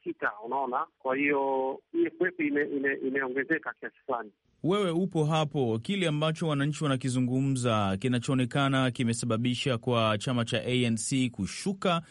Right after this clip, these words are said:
Speaker 2: na kupanda kwa chama cha E F F ni nini?
Speaker 1: Sera kubwa ya E F F ilikuwa kunyang'anya mashamba, kuwapa raia. Hiyo ndio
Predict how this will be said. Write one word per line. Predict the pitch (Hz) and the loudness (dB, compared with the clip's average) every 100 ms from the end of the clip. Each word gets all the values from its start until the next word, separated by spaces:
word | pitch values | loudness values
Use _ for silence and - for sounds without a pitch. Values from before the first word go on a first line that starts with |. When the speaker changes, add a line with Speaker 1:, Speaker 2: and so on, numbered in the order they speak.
| - - - | -18 -16 -4
Speaker 2:
na | 143 127 | 0 0
kupanda | 135 120 156 147 127 113 | -2 0 0 2 2 2
kwa | 120 117 | 0 -2
chama | 139 123 113 | 0 0 0
cha | 117 | -2
E | 107 123 | 0 0
F | 117 - | 0 0
F | 107 - | -4 0
ni | 123 | 2
nini? | 127 110 87 - _ - | 2 2 0 -6 _ -4
Speaker 1:
Sera | 190 190 | -2 -2
kubwa | - 427 - | -2 -2 -2
ya | 392 403 | -2 0
E | 381 | -2
F | - | 0
F | 403 403 | 0 0
ilikuwa | 381 349 370 349 - | -4 0 0 -2 -6
kunyang'anya | 320 151 160 170 156 | -6 -2 -2 -2 -2
mashamba, | 151 - 185 190 185 185 165 | -6 -4 -4 -4 0 -2 -2
kuwapa | 160 156 156 | -6 -4 -2
raia. | 151 160 147 | 0 0 0
Hiyo | 131 175 151 | 0 -2 -2
ndio | 143 139 139 - | 0 0 0 -4